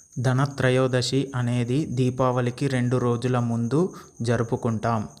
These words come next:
ఈ సంవత్సరం ధనత్రయోదశి మనకు పద్దెనిమిది అక్టోబర్ రెండు వేల ఇరవై ఐదులో వచ్చింది. శనివారం రోజున వచ్చింది.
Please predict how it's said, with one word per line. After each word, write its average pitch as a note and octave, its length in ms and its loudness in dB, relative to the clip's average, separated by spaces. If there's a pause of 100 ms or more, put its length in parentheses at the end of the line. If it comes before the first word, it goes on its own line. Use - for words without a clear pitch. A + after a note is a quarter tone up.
(400)
ఈ C3 140 0
సంవత్సరం C3 600 0
ధనత్రయోదశి B2 1200 0
మనకు A#2+ 460 -4 (580)
పద్దెనిమిది C3 720 2
అక్టోబర్ B2 680 -2
రెండు A#2+ 260 0
వేల B2+ 280 0 (160)
ఇరవై B2 300 0 (160)
ఐదులో A#2+ 340 0
వచ్చింది. A#2 640 -4 (460)
శనివారం C3 680 2
రోజున A#2 380 0
వచ్చింది. A#2+ 680 -2